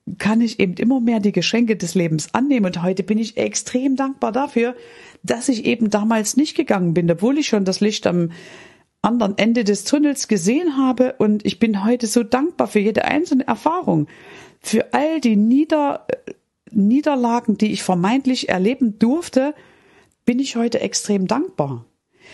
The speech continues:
Vielleicht ist es auch so, weil mir heute eine Klientin gerade geschrieben hat, dass sie in der Klinik ist. Sie wollte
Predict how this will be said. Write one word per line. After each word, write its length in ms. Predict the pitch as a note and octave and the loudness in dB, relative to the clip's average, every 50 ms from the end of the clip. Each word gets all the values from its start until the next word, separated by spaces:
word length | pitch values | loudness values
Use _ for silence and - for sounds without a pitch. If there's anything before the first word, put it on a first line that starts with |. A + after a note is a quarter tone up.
| - - _ | -20 -20 _
Vielleicht 500 | - - G#3 G3 G#3+ C4 E4+ F#4+ - - | -2 -2 0 0 0 -2 -2 -2 -2 -2
ist 120 | D4+ B3+ | -2 -2
es 160 | C4 B3 - | -2 0 0
auch 100 | C4+ A#3+ | -2 -2
so, 200 | - - D4+ D#4+ | 0 -2 -2 0
weil 100 | D4+ C#4 | 0 0
mir 140 | A#3+ A#3+ A3 | 2 2 0
heute 160 | A#3 C4 B3+ | 0 -2 0
eine 100 | - A#3+ | -2 -2
Klientin 460 | A#3 - G#3+ G3 G3+ B3 C#4+ - C4+ | 0 0 0 0 2 0 0 -2 -2
gerade 260 | - A#3 B3 B3 A#3 A3 | -2 0 0 0 0 0
geschrieben 340 | A3 A3 - - B3+ C#4 | -2 -2 0 0 0 0
hat, 120 | C#4+ G#3+ G#3+ | 0 0 -2
dass 100 | G#3+ G#3 | -2 -2
sie 80 | - - | 0 0
in 80 | G#3 | 0
der 100 | G3 G3 | 0 0
Klinik 360 | G3 - C4 D4+ E4+ D4 G#3 - | 0 0 0 0 2 0 0 0
ist. 160 | - D#3+ - | -2 0 0
Sie 140 | F3+ E3 D#3 | -2 0 0
wollte 420 | F3+ G3+ G#3 G#3+ G#3 G3+ G3+ G3+ | 0 0 2 2 0 0 0 -2